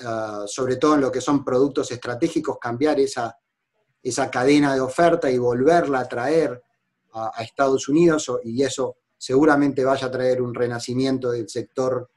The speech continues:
manufacturero en Estados Unidos. Ah, obviamente el gobierno, con toda la ayuda que ha dado, ah, ha aumentado su participación en la economía, por el cual, de alguna forma, esto es,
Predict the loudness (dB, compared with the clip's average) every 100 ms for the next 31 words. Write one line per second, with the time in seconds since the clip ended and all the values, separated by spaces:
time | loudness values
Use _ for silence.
0 | _ _ -10 -8 -6 -6 -2 2 4 2
1 | 0 -2 -2 -2 -2 0 -2 -8 _ _
2 | _ _ _ _ _ -20 -20 _ _ _
3 | -12 -12 _ _ 4 6 6 6 4 4
4 | 2 2 -2 -2 0 2 6 6 6 4
5 | 2 0 -6 -12 _ _ _ -6 -4 -6
6 | -8 -4 0 2 2 0 -2 0 2 4
7 | 2 0 2 2 2 0 -4 _ _ _
8 | _ -12 -10 -4 0 2 2 0 2 2
9 | 0 -4 -8 -8 -8 -6 -4 -2 -2 -4
10 | -4 -2 2 4 4 2 -2 -4 -2 0
11 | 0 -2 -8 _ _ _ -8 -2 -2 -2
12 | -2 0 0 0 -2 -2 -4 -6